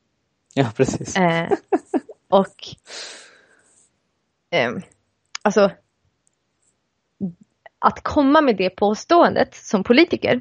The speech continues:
Speaker 2: och att faktiskt aktivt kämpa för <laughs> att,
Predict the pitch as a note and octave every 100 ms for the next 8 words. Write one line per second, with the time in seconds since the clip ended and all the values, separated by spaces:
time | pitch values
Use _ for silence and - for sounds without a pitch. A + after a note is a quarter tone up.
0 | - - A3 A3 G3 - - - - -
1 | - A3+ - - - C4+ G#3+ - F4+ -
2 | - F2+ G#3 - - F4+ F4+ - - -
3 | D#4+ G3 G3 -